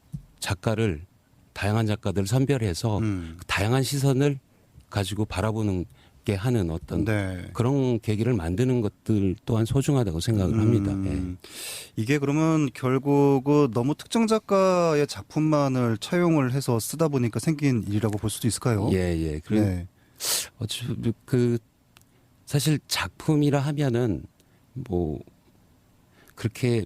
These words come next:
Speaker 1: 많은 양의 작품을 생산해 난다는 거는 이제 그런 이미지로 받아들이는
Speaker 2: 음.
Speaker 1: 건데 이건 조금 특수한 상황인 것 같긴 하-, 합니다.
Speaker 2: 네.
Speaker 1: 이 공공성을 가는 이미지의
Speaker 2: 음.
Speaker 1: 어떤 작품, 그 앉아있는 소녀상은
Speaker 2: 네.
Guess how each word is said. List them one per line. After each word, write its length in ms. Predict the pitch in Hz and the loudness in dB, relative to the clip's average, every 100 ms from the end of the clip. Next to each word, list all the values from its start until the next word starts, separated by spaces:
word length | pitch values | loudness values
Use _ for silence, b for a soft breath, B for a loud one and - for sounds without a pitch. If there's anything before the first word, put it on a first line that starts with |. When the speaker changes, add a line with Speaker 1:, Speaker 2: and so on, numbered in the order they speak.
| 78 | -6
Speaker 1:
많은 500 | - 101 127 135 131 | -4 0 2 2 2
양의 280 | 104 107 110 | 2 0 -2
작품을 520 | 92 - 104 107 107 | -6 -8 -2 0 0
생산해 540 | - 160 143 160 156 | 0 0 2 0 2
난다는 560 | 135 120 101 95 92 92 | 2 2 2 2 0 0
거는 180 | 85 95 | 0 0
이제 160 | 87 87 | -2 -4
그런 340 | 101 120 131 95 | 0 2 2 0
이미지로 440 | 104 107 98 110 | 0 0 -2 -4
받아들이는 640 | - 87 101 92 85 113 104 | -4 -4 -2 -2 0 2 2
Speaker 2:
음. 40 | |
Speaker 1:
건데 440 | 98 95 92 110 87 82 82 B B | 2 0 0 -2 -4 -10 -14 B B
이건 420 | 101 104 147 135 113 | -2 0 2 0 -2
조금 440 | - - - 160 147 _ _ _ _ - - - - | -6 -6 -2 -2 -2 _ _ _ _ -20 -20 -18 -16
특수한 520 | - - - 185 185 | -10 -4 0 2 4
상황인 520 | 147 147 139 127 107 | 2 2 2 2 2
것 100 | 101 | 0
같긴 360 | 90 78 98 107 | -4 -6 -4 -2
하-, 100 | 135 - | -2 -2
합니다. 440 | 143 123 107 80 | 0 2 2 0
Speaker 2:
네. 140 | 82 | 0
Speaker 1:
이 260 | 87 80 - B B - | 0 0 -4 B B -4
공공성을 540 | 104 117 110 127 113 | -2 0 0 0 0
가는 300 | 90 87 101 | 0 -2 0
이미지의 540 | 92 92 95 110 98 87 | 2 2 2 0 0 0
Speaker 2:
음. 60 | |
Speaker 1:
어떤 480 | 76 85 92 82 - B B B | -4 -2 -2 -2 -6 B B B
작품, 520 | - 87 - 101 90 - _ - - | -6 -6 -2 -2 -2 -4 _ -20 -6
그 140 | 90 | -4
앉아있는 500 | 76 92 101 92 90 | -2 0 0 -2 -2
소녀상은 720 | 90 123 123 98 87 101 92 | -2 0 0 0 -2 -2 -4
Speaker 2:
네. 240 | 110 95 | -4 -6